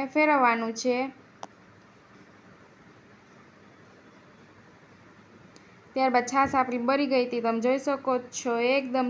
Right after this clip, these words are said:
સરસ છે ને ફેરવી લઈશું. તમારે રસવાળા ખાતા હોય ને તો થોડોક રસ રાખવાનો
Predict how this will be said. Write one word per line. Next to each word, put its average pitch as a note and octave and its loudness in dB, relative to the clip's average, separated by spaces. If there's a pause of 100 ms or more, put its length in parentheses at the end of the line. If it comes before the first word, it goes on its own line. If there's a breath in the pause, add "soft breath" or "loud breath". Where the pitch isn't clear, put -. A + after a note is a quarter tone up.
સરસ A#3 0 (140)
છે C4 -4
ને A3 -2
ફેરવી C#4 0
લઈશું. A#3 -4 (1900 loud breath)
તમારે C4+ 4 (180)
રસવાળા C#4 4
ખાતા D4 4
હોય C4+ 4
ને A#3 0 (140)
તો A#3 6 (280)
થોડોક C4 2 (840)
રસ B3+ 0 (140)
રાખવાનો C#4+ 2